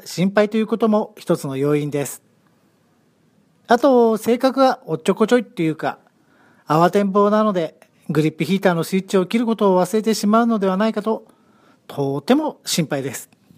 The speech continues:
電源を入れっぱなしでバッテリー上がりで、いざ乗ろうと思ったら乗れないなんて、そんな風になったらそれこそね。というわけで、私はハンドルカバー一筋です。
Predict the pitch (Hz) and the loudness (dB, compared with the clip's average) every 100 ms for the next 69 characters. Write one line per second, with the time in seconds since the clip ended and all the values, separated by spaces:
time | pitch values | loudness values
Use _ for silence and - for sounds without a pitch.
0 | _ _ _ _ _ _ _ _ _ - | _ _ _ _ _ _ _ _ _ 0
1 | 202 311 311 302 285 294 285 277 262 247 | 2 2 0 0 0 0 0 0 0 0
2 | - 175 156 165 202 196 196 185 170 147 | 0 -6 -4 0 2 4 4 2 0 0
3 | 165 175 _ _ _ _ _ - 170 175 | -2 -2 _ _ _ _ _ -4 2 2
4 | 165 165 202 208 208 208 214 202 196 - | 2 0 2 0 0 2 2 2 0 -4
5 | 175 175 202 233 214 185 185 - - _ | 0 2 2 2 0 -2 -4 -4 -8 _
6 | _ _ _ _ _ - 175 165 143 156 | _ _ _ _ _ -4 0 0 0 -2
7 | 147 151 160 156 - _ _ - 165 165 | -4 -4 0 0 -2 _ _ -2 0 0
8 | 160 147 151 202 143 - _ _ _ _ | -2 -2 0 0 -2 -14 _ _ _ _
9 | _ _ _ _ _ _ _ _ _ _ | _ _ _ _ _ _ _ _ _ _
10 | _ - 302 311 311 302 285 220 - - | _ 2 4 4 2 0 0 -2 -2 -8
11 | 156 170 170 170 151 151 185 202 202 202 | -2 -2 0 0 0 -2 2 2 2 2
12 | 180 151 - 208 208 156 147 135 | 2 0 -4 -4 -2 -2 -4 -6